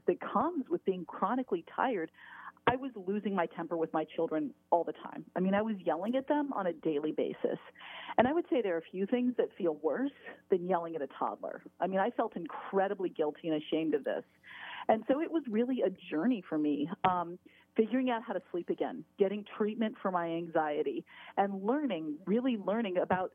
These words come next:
who I was now as a mother and how I was a different person than I was before I had kids. And so, you know, I wanted the quick fix. I, I tell a story in the book about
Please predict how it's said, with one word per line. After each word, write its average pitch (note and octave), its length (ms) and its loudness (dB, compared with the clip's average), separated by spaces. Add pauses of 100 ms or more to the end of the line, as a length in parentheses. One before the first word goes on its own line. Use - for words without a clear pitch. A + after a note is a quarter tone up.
(120)
who B3+ 220 2
I C#4 120 2
was C#4 400 0
now D3+ 360 -2
as F#3+ 160 0
a G3 100 -2
mother F#3 580 -2 (180)
and F#3+ 100 -2
how G#3+ 240 2
I G#3+ 80 2
was G#3 160 -2
a G3+ 40 2
different G3 300 -4
person E3 500 -2 (500)
than G#3+ 120 8
I A3 40 2
was A#3 160 2
before G#3+ 320 -2
I D3+ 40 -4
had D3 200 -10 (120)
kids. - 240 -8 (280)
And G3 240 2 (120)
so, G3 360 2 (380)
you A3 100 4
know, A3 140 0
I C4 100 2
wanted A#3 360 -4
the D3+ 60 -6
quick - 280 -4
fix. - 260 -6
I, F3 160 2 (100)
I F3+ 60 0
tell G#3+ 220 0
a G#3 140 0
story F#3+ 280 -2
in F3 60 -2
the D#3 80 2
book A#3 320 0
about D3+ 300 0